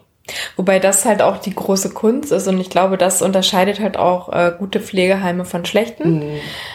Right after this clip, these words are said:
Speaker 1: den Menschen trotzdem nicht ihre gesamte Selbstbestimmung zu nehmen.
Speaker 2: Ja.
Speaker 1: Und das ist auch möglich, wenn jemand an Demenz erkrankt ist. So, das
Speaker 2: Mhm.
Speaker 1: ist natürlich eine ganz andere Form der Selbstbestimmung, die dann noch möglich ist.
Speaker 2: Ja.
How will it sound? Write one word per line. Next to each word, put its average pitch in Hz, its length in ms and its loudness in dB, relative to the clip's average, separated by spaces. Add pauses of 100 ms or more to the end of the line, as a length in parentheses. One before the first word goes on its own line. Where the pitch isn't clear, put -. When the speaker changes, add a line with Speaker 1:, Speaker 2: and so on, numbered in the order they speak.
(140)
Speaker 1:
den 185 160 4
Menschen 190 440 2
trotzdem 202 1040 0 (260)
nicht 190 360 2
ihre 175 280 2
gesamte 180 440 0
Selbstbestimmung 170 880 0
zu - 160 -6
nehmen. 170 320 4
Speaker 2:
Ja. 139 480 2 (420)
Speaker 1:
Und 175 260 2
das 190 260 0
ist - 340 -2
auch 214 240 2
möglich, 214 520 2
wenn 190 180 0
jemand 190 340 2
an 170 160 -4
Demenz 196 380 2
erkrankt 156 540 -4
ist. - 300 -6
So, 175 120 0
das 170 160 6
Speaker 2:
Mhm. 175 60 4
Speaker 1:
ist 175 60 0
natürlich 202 440 0
eine 196 100 2
ganz 190 240 2
andere 226 300 2
Form 247 440 2
der 247 120 0
Selbstbestimmung, 233 960 0
die 208 120 -4
dann 208 180 4
noch 208 160 0
möglich 226 420 2
ist. 220 280 2
Speaker 2:
Ja. 160 140 2